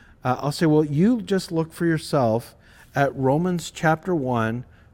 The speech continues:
verses twenty-six and twenty-seven. And if you don't think, like, decide for yourself, 'cause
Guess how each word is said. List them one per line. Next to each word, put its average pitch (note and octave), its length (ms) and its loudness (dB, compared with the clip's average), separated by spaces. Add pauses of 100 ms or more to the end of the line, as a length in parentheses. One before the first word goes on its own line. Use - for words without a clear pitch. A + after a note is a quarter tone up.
verses C#3 460 2
twenty-six D3+ 880 -2 (320)
and B2+ 220 0
twenty-seven. C3 800 0 (680)
And C3 400 0
if C3+ 180 0
you D3 160 2
don't G#3 260 0
think, E3 440 -2 (560)
like, C3+ 240 2 (520)
decide F3 400 2
for F3+ 80 -4
yourself, D3+ 300 0 (240)
'cause D#3+ 160 -4